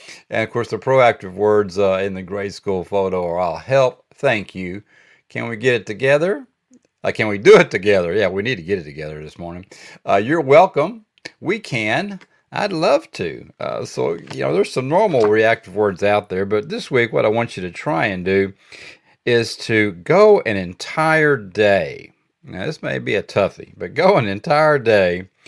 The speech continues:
without using any reactive language. You know, like, "I can't," that's probably the biggest one. Or, uh, like in this example, in the grade school picture, "I have to."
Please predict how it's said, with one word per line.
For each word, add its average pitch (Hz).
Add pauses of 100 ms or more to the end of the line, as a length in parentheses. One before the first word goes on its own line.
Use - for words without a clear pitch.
(260)
without 110
using 107 (100)
any 156 (160)
reactive 104 (100)
language. 85 (120)
You -
know, 80
like, 78
"I 80
can't," 110
that's -
probably 87
the 82
biggest 78
one. 80 (460)
Or, 85
uh, 73
like 82
in 90
this 95
example, 92
in 90
the 90
grade 90
school 82
picture, 85
"I 85
have 82
to." 87